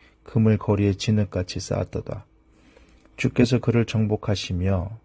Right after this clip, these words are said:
그의 권세를 바다에 쳐 넣으시리니 그가 불에 삼켜질 것이라. 아스글론이 보고 무서워하며 가사도 심히 아파할 것이며 에그로는 그 소망이 수치가 되므로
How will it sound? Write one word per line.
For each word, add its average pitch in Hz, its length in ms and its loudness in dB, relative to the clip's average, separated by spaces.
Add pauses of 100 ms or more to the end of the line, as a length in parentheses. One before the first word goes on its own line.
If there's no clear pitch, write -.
그의 101 240 0
권세를 101 480 0
바다에 95 440 0
쳐 120 260 0
넣으시리니 98 840 -2 (640)
그가 - 360 0
불에 95 340 0
삼켜질 113 800 0
것이라. - 500 -6 (1160)
아스글론이 110 720 2
보고 95 320 -2
무서워하며 95 840 0 (520)
가사도 104 480 2
심히 107 340 0
아파할 98 420 0
것이며 95 560 -6 (920)
에그로는 117 480 6
그 110 120 0
소망이 104 460 2
수치가 117 460 -2
되므로 98 540 0